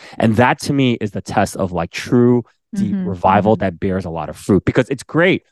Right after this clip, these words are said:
Speaker 1: We focus on our relationship with Jesus. Of course we have to. But at the end of the day, Jesus also says you need to love your neighbor as yourself. And so how have we loved our neighbor? How have we lacked in loving our neighbor?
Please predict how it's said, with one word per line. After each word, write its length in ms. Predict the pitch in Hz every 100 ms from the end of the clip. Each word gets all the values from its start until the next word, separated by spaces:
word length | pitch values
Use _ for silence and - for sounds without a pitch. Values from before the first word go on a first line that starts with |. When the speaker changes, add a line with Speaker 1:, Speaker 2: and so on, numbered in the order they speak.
| -
Speaker 1:
We 80 | 113
focus 420 | - 131 - 135
on 80 | 117
our 80 | 107
relationship 420 | 101 107 - 92
with 100 | 82
Jesus. 420 | 87 135 147 90 -
Of 120 | -
course 380 | - 202 185 113
we 120 | 95
have 260 | - 76
to. 260 | _ 76 - _ _ - - -
But 100 | 120
at 120 | 117
the 120 | 123
end 140 | 131 147
of 60 |
the 80 | 143
day, 200 | 113 113
Jesus 380 | 92 120 117 -
also 280 | 107 101 101
says 220 | 113 98
you 100 | 104
need 120 | 98
to 80 | 95
love 220 | 95 92
your 100 | 92
neighbor 320 | 87 82 87
as 100 | 80
yourself. 520 | 73 - 67 67 - _ _ _ - -
And 100 | 120
so 120 | 123
how 260 | - 170 180
have 220 | 165 117
we 100 | 123
loved 400 | 101 113 175 175
our 120 | 175
neighbor? 300 | 170 170 170
How 220 | 139 151
have 200 | 131 117
we 120 | 107
lacked 480 | 95 92 131 123 -
in 140 | 127 104
loving 280 | 95 92
our 120 | 82 85
neighbor? 420 | 85 82 87